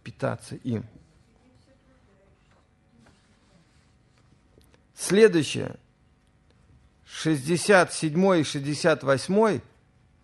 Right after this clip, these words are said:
Я так понимаю эти стихи, что нужно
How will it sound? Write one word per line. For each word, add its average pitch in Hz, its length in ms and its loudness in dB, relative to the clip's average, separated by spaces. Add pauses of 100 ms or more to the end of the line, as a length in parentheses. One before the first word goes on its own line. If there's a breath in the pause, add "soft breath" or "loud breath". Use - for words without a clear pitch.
(880)
Я 135 280 2
так 175 280 2
понимаю 135 760 0
эти 117 260 -2
стихи, - 480 -10 (1120)
что - 240 -4
нужно 151 500 0